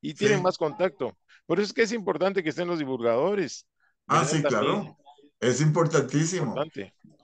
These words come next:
Speaker 2: Yo le agradezco mucho a un periódico digital que se llama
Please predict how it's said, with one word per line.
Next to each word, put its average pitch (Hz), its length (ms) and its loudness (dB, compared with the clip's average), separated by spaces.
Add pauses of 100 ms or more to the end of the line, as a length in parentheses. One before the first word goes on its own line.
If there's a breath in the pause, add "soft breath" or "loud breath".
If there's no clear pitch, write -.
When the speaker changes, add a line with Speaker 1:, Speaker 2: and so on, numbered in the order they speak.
(120)
Speaker 2:
Yo 117 220 2
le 143 140 4
agradezco 147 440 2
mucho 151 360 2
a 120 40 2
un 117 140 -4
periódico 110 1080 0 (200)
digital 104 640 0
que 110 100 -6
se 101 140 -6
llama 104 580 0